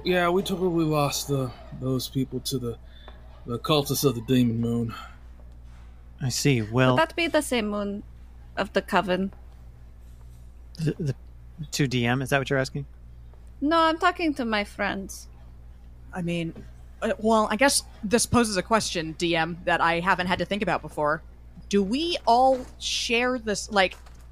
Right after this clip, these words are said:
Speaker 4: do we share the same astronomy?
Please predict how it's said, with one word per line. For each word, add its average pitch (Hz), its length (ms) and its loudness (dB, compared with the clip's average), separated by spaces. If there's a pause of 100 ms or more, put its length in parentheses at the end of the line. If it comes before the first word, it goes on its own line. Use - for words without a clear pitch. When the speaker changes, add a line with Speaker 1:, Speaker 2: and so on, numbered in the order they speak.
(420)
Speaker 4:
do 208 140 4
we 233 200 -2
share 233 380 0
the 214 100 -2
same 226 540 -2 (580)
astronomy? 302 1200 -2